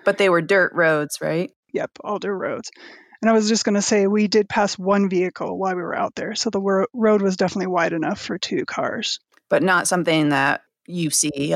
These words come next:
Speaker 1: a lot of vehicles driving regularly. It's
Speaker 2: No.
Speaker 1: probably more of a cut through for people who live there.
Speaker 2: Right. There are a few homes in that area, limited numbers, and it's pretty remote.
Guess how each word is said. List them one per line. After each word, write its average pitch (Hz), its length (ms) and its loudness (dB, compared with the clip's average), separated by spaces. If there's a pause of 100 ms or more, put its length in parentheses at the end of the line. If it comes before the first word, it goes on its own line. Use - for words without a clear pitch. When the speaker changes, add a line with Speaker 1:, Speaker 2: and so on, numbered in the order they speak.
Speaker 1:
a 151 80 4
lot 147 300 2
of 143 180 0 (140)
vehicles 139 920 -4 (360)
driving 143 540 0
regularly. 156 680 0
It's 202 200 4
Speaker 2:
No. 196 80 2
Speaker 1:
probably 143 680 0
more 160 300 4
of 143 140 2
a 139 280 2 (140)
cut - 240 -2
through 143 360 0
for 135 260 -4
people - 280 -4
who 147 120 -4
live 135 240 -4
there. 170 420 0
Speaker 2:
Right. 214 500 0
There 247 200 4
are 254 40 6
a 247 60 0
few 277 260 2
homes 269 320 4
in 247 100 4
that 208 120 4
area, 190 640 4
limited 226 360 4
numbers, 185 520 2
and 202 120 -2
it's 196 140 0
pretty 202 300 2
remote. 170 500 0